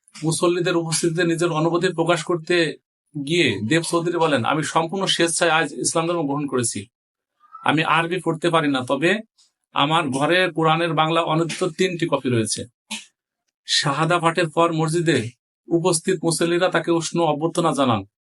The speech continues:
অনেকেই তাকে আলিঙ্গন করেন এবং শুভেচ্ছা জানিয়ে ফুল ও পোশাক উপহার দেন। তার ইসলাম গ্রহণের খবর সামাজিক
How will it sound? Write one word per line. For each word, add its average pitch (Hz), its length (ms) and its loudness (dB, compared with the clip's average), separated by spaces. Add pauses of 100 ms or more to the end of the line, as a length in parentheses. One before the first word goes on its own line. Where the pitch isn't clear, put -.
(140)
অনেকেই 170 400 2
তাকে 160 260 0
আলিঙ্গন 151 420 0
করেন 170 260 0
এবং 156 200 -2
শুভেচ্ছা 160 460 -2
জানিয়ে 160 340 0
ফুল 165 340 -2
ও 156 260 2
পোশাক 156 280 -2
উপহার 156 360 -2
দেন। 120 200 2 (600)
তার 160 200 2
ইসলাম 170 360 0
গ্রহণের 175 260 -2
খবর 165 240 -2
সামাজিক 165 400 0